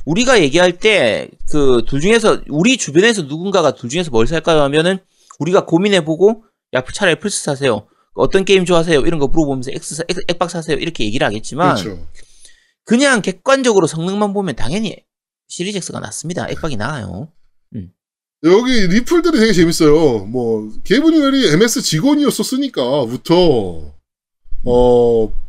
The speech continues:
Speaker 2: 벨브, 저기 뭐야, 지금 벨브랑 협업하고 있잖아. 뭐, 엠에스랑. 뭐, 그러니까 뭐, 립서비스다. <laughs> 뭐, 이제 이런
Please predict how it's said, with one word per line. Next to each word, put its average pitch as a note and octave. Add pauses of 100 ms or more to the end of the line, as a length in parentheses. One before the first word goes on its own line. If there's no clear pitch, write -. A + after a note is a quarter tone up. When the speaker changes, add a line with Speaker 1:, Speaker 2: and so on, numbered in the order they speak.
(480)
Speaker 2:
벨브, C4+
저기 B3
뭐야, A3
지금 C4+
벨브랑 C#4
협업하고 D4+
있잖아. F3
뭐, -
엠에스랑. C#3+
뭐, E3+
그러니까 D4+
뭐, F3
립서비스다. A3
<laughs> -
뭐, D4+
이제 -
이런 A3